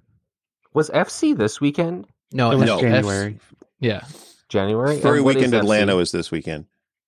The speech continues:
Speaker 4: F W A was just this last weekend in Atlanta,
Speaker 1: F W A.
Speaker 4: Georgia. Yeah.
Speaker 1: Okay, and that was on the twelfth or Mother's Day weekend or whatever
Speaker 3: Yes.
Speaker 1: it is?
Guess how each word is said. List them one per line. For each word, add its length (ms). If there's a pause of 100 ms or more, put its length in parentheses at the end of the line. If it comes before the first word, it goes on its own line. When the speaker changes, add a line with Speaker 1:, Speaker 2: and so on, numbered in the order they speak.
(960)
Speaker 4:
F 160
W 320
A 140
was 180
just 200
this 180
last 240
weekend 320 (180)
in 140
Atlanta, 380
Speaker 1:
F 100
W 140
A. 20
Speaker 4:
Georgia. 360 (160)
Yeah. 200 (100)
Speaker 1:
Okay, 300
and 180
that 140
was 180
on 160
the 80
twelfth 320
or 80
Mother's 300
Day 120
weekend 280
or 60
whatever 200
Speaker 3:
Yes. 160
Speaker 1:
it 60
is? 160